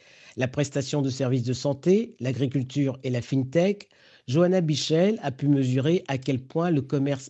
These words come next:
électronique pouvait garantir le bien-être social, en particulier dans les zones rurales, où il permet de combler les lacunes en matière de soins de santé en répondant aux besoins diversifiés. Fondée et construite au Rwanda,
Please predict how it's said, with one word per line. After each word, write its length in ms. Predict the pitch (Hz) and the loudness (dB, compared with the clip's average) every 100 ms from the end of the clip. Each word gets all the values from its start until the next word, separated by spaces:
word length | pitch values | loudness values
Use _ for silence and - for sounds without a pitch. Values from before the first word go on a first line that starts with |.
| - | -4
électronique 760 | 175 170 - 151 135 160 175 _ | -2 -2 -2 0 4 2 0 _
pouvait 280 | - 147 156 | -4 0 0
garantir 640 | 139 131 143 - 151 175 208 - _ | 0 0 -4 -4 0 0 -2 -8 _
le 120 | 120 120 | -6 -4
bien-être 540 | 117 147 147 147 147 | 0 2 2 0 -6
social, 640 | 131 139 - 156 170 202 - | -4 -6 -2 0 2 0 -2
en 80 | 160 | -4
particulier 840 | 160 - - - 147 143 185 196 - _ | -4 -8 -10 -6 -2 2 2 0 -6 _
dans 140 | 139 127 | -4 0
les 100 | 127 | 0
zones 260 | 131 175 | 2 2
rurales, 540 | 151 147 139 151 190 196 - _ - | 2 0 0 2 0 -2 -10 _ -2
où 100 | 147 | 0
il 140 | 139 | 0
permet 320 | 165 170 190 | 0 2 4
de 100 | 180 | 4
combler 460 | 143 151 143 143 180 | 2 0 0 2 4
les 140 | 151 | 4
lacunes 500 | 127 135 131 170 175 - | 0 -2 0 0 0 -2
en 80 | 139 | -2
matière 380 | 147 135 160 135 | 0 0 -2 -2
de 100 | 131 | -2
soins 240 | - 170 | -2 -2
de 100 | 147 | 0
santé 540 | 131 131 127 147 180 - _ _ | -2 -6 -2 -2 -2 -6 _ _
en 60 | 156 | -2
répondant 720 | 160 151 139 117 131 151 - | 0 0 -2 -2 -2 -2 -4
aux 80 | 127 | -6
besoins 480 | 123 139 131 165 160 | -2 0 0 0 -2
diversifiés. 800 | 135 151 143 135 143 - 113 104 - _ _ _ - - | -2 0 -2 -4 -8 -8 -8 -8 -10 _ _ _ -20 -20
Fondée 460 | - 170 165 170 175 | -2 2 6 4 4
et 60 | 135 | 0
construite 580 | 160 147 - 156 147 - | 0 -2 0 0 0 -2
au 100 | 120 | -8
Rwanda, 600 | 107 135 147 139 170 220 | -2 0 2 2 2 0